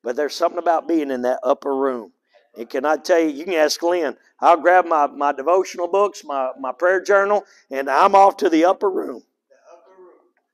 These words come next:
And I go up there and I spend some time with God. You know what? I was sitting up there today, had my worship music playing, going through my devotionals,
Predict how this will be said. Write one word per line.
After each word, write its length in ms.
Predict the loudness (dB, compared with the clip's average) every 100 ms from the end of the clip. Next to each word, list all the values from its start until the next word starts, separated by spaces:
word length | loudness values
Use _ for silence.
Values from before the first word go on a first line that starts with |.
| _
And 100 | -2
I 120 | 0 0
go 260 | 0 2
up 200 | 2 2
there 160 | -4 -2
and 100 | -2
I 80 | -4
spend 320 | -6 -6 -6
some 160 | -8
time 260 | -4 -2 -2
with 160 | -6 -8
God. 220 | -8 -8 _ _
You 100 | -4
know 120 | 0 2
what? 200 | 4 4
I 100 | 2
was 120 | -2
sitting 260 | -4 -4
up 160 | -6 -6
there 140 | -8
today, 380 | -8 -6 -4 -6 _ _ _ _ _
had 180 | 0 0
my 100 | 2
worship 440 | 0 -2 -2 -6 -6
music 380 | -6 -6 -8
playing, 400 | -2 -2 -2 -6 -10 _ _ _
going 220 | -2 -2 0
through 160 | -2
my 160 | -2 -2
devotionals, 720 | -4 -4 -4 -6 -12 -14